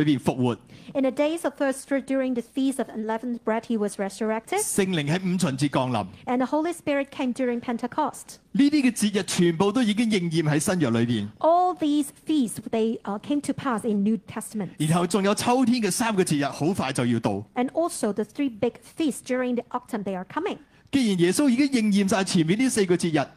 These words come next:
Speaker 2: So all these, uh, feasts were, uh, came to pass because of Jesus.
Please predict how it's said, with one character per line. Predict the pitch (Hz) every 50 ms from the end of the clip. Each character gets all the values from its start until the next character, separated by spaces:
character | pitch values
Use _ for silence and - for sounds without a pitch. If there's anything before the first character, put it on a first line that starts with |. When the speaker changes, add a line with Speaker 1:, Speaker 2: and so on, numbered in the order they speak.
| _ _ _ _ -
Speaker 2:
So | - 320 302 285 -
all | 330 349 370 370 370 359 311
these, | 359 339 330 330 302 - - _
uh, | - 254 226 220 214 214 - -
feasts | 311 302 294 285 269 - - -
were, | 214 220 220 220 220 226 - -
uh, | 226 208 - - -
came | - - 294 320 349 - -
to | 349
pass | - - - 190 185 - - -
because | 233 - 240 226 -
of | 233 -
Jesus. | - 220 214 214 - 480 539 - - -